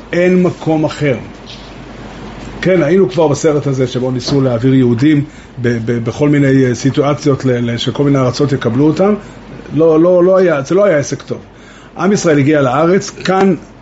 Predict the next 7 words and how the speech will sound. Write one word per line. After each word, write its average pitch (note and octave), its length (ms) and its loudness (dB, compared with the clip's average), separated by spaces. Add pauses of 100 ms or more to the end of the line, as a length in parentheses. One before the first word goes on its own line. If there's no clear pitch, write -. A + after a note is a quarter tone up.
זה D#3 400 0
המקום E3+ 640 2 (640)
שיהודים C3+ 480 0
נמצאים C3 400 -2
פה, F#3+ 300 2
כאן D#3+ 180 0
נמצא, D3 420 0